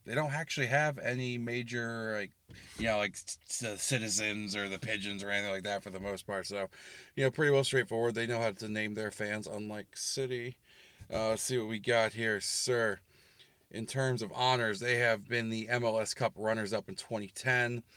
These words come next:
Supporters' Shield winners in twenty sixteen, with runners-up in oh six and twenty fifteen, the U S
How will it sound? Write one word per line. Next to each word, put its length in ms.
Supporters' 480
Shield 360
winners 360
in 80
twenty 320
sixteen, 560
with 120
runners-up 560
in 140
oh 140
six 320
and 120
twenty 280
fifteen, 580
the 100
U 240
S 320